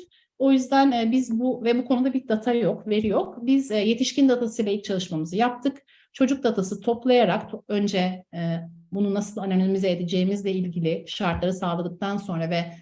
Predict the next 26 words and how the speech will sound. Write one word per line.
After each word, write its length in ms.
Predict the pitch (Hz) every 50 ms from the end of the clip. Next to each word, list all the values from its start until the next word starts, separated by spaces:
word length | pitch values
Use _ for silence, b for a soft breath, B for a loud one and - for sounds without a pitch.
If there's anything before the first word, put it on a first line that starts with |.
| B B _ _
ahlak 500 | - 196 190 180 190 202 202 208 202 -
kurulumuz, 420 | - 220 190 190 180 175 165 165 165
etik 280 | - 185 - 220 -
kurulumuz 380 | - 202 190 185 175 175 180 185
bunu 140 | 208 220 220
onayladıktan 680 | 220 214 208 190 185 180 175 180 - - 180 165 165
sonra 280 | 170 240 269 302 320 320
çocuk 300 | - 247 220 - 262 -
datası 380 | 220 214 208 190 190 - 202
ile 120 | 185 185 196
ilgili 320 | 226 226 220 214 269 254
bir 140 | 277 254 226
veri 220 | 254 277 285 269
tabanı 240 | 254 220 214 233 233
oluşturmak 400 | 220 220 - - 233 214 208 208
istiyoruz. 260 | - - 311 302 -
Çünkü 220 | 269 247 226 208 214
bu 60 | 269
tür 120 | - 277
alış-, 260 | 226 202 190 185 -
araştırmalar 520 | 214 208 202 180 - - 214 196 185 185 175
için 240 | 165 170 - 302 285
bu 40 |
gerçekten 540 | 277 247 220 185 - 180 - - - 311 330
çok 200 | - 294 277 277
önemli. 400 | 247 214 190 160 156 160 226 330